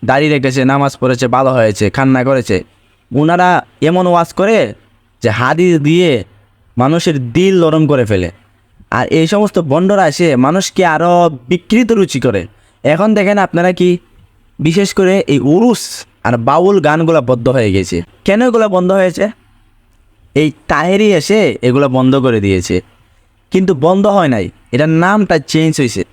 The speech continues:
এখন শুধু নামটা চেঞ্জ হয়েছে। চেঞ্জ হয়েছে কি, আগে তো চলতো মনে করেন বাউল গান, এখন বাউল গান না দিয়ে সুন্নি মাহফিল দিয়া দেয়।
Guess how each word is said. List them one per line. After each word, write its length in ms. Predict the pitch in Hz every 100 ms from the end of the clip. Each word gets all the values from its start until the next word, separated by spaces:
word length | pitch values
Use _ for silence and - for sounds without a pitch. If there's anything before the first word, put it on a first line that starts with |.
| _ _
এখন 280 | 143 180 220
শুধু 220 | 214 208
নামটা 460 | 190 196 208 175 160
চেঞ্জ 280 | - 160 156
হয়েছে। 340 | 131 - 90 90 - _ _ _ _ _ _ _
চেঞ্জ 300 | - 175 185
হয়েছে 220 | 185 180
কি, 380 | 175 208 175 104 -
আগে 260 | - 131 143
তো 160 | 139 180
চলতো 340 | 170 147 165
মনে 240 | 151 151
করেন 240 | 143 139 120
বাউল 300 | 120 143 143
গান, 300 | 117 107 90
এখন 300 | - 123 160
বাউল 280 | 143 156 170
গান 180 | 147 151
না 160 | 160 151
দিয়ে 340 | 143 160 117 - _ - _
সুন্নি 680 | - - 196 185 185 190 202
মাহফিল 440 | 156 139 135 143
দিয়া 200 | 123 113
দেয়। 180 | 95 92